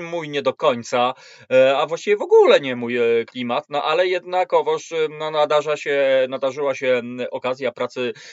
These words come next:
ze światowej, ym, klasy artystą, więc, no, jak najbardziej kolejne doświadczenie. Tak więc, no, moi drodzy, spotkałem się dzień, e, wcześniej, e,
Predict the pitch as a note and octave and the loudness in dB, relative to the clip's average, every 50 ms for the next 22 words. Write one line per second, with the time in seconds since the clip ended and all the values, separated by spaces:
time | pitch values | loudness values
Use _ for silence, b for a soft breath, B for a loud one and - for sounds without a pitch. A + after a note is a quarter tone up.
0 | B B - C3+ B2 - C#3 B2+ - D3 C#3+ C3 B2+ C#3 C3 B2+ B2+ B2+ B2 B2 | B B -12 -10 -4 -2 -2 0 0 0 0 0 2 4 4 4 4 2 2 0
1 | B2+ A#2+ A#2 A#2+ A#2+ A#2+ A#2+ A#2+ A#2+ A#2+ G#2+ _ - C3+ B2+ B2+ - - C3+ B2 | 0 0 -2 -4 -8 -10 -10 -10 -10 -12 -14 _ -6 -4 -4 -4 -2 -2 -2 -2
2 | B2 A2+ - C#3+ C3+ - - B2 A#2+ B2+ C#3 B2+ B2 B2+ B2+ C3 B2 - C3+ C3 | -2 -4 -8 -12 -14 -8 -4 -4 -4 -4 -4 -6 -6 -8 -8 -8 -10 -12 -10 -8
3 | B2+ B2+ B2+ C3+ C#3 E3 D#3 D#3+ E3+ G3+ A3 F3+ C3+ C3 B2 - - B2+ A#2 A#2+ | -6 -4 -4 -4 -4 -4 -6 -2 0 0 0 0 -2 -6 -6 -4 -6 -6 -6 -6
4 | A#2+ C3 B2 C3+ - - D3+ C#3 - - D#3 C3+ A#2 - - C#3 D3 D3+ F3+ F#3+ | -6 -8 -8 -8 -6 -4 -6 -4 -2 -4 -4 -4 -4 -4 -6 -6 -4 -4 -6 -6
5 | F#3 - - G3 G3 F#3+ F#3 F#3 F#3 F#3+ F#3 F#3 E3 F3+ F#3+ F#3 F#3 E3+ E3+ B | -6 -2 0 0 2 2 2 0 2 2 2 2 2 2 2 2 2 0 -2 B
6 | B B B B - - F3+ E3+ - G3+ G#3+ A#3 A3+ G#3+ - - F#3+ F3 D3 D#3+ | B B B B -6 -4 -4 -2 0 2 2 2 2 0 0 0 -2 0 0 0
7 | F#3 F#3+ F3+ F3+ F3 E3 E3 E3 E3 D#3 - - F3 F3 E3+ - F3+ E3+ E3+ D#3+ | 0 0 0 2 2 4 6 6 4 4 2 2 2 2 2 -2 -2 0 2 2
8 | D#3+ D#3+ D#3 D#3 D3+ D3+ D3 D3 C#3+ C#3 | 2 2 2 2 2 4 4 4 2 2